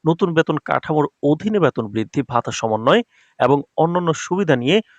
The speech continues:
সরকারি কর্মীরা অনিশ্চয়তার মধ্যে ছিলেন। আগামীকালের বৈঠক সেই অনিশ্চয়তা দূর করার ক্ষেত্রে মূল ঘাতক হয়ে উঠতে পারে। তো দর্শক, অর্থনীতিবিদরা আরও সতর্ক করেছেন যে এই প্রজ্ঞাপন কার্যকর হওয়ার দেশের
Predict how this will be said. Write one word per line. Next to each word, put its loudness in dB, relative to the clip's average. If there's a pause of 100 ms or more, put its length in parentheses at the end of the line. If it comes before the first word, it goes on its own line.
(120)
সরকারি 0
কর্মীরা 2 (160)
অনিশ্চয়তার 0
মধ্যে -2
ছিলেন। 0 (440)
আগামীকালের 2 (120)
বৈঠক 2
সেই 0 (200)
অনিশ্চয়তা 2 (420)
দূর 6 (140)
করার 2
ক্ষেত্রে -4
মূল 0 (140)
ঘাতক 0
হয়ে 4 (400)
উঠতে -2
পারে। 4 (380)
তো 2
দর্শক, 2 (360)
অর্থনীতিবিদরা 2 (180)
আরও 2
সতর্ক -6 (120)
করেছেন 0
যে 2 (500)
এই 2
প্রজ্ঞাপন -2
কার্যকর 2
হওয়ার 2
দেশের 2